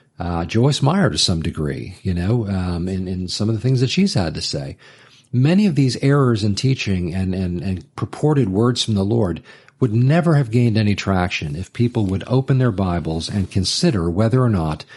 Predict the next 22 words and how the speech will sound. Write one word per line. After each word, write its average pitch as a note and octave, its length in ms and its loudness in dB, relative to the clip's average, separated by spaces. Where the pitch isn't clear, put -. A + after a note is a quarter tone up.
the F#2+ 100 -4
things G#2+ 260 0
that G2 140 0
these G2+ 180 0
folks E2 320 -4
are E2 60 -2
saying D2+ 480 -6
are E2 160 -4
so. F2 540 -2
And G2 140 0
this, C#3 200 2
again, D3+ 340 2
is G2 160 -2
not B2+ 260 2
just C#3+ 220 -2
the C#3 80 2
responsibility B2 840 0
of G2 120 -4
pastors A#2 520 -2
and F2+ 80 -4
Bible G#2+ 340 -2
teachers. - 500 -10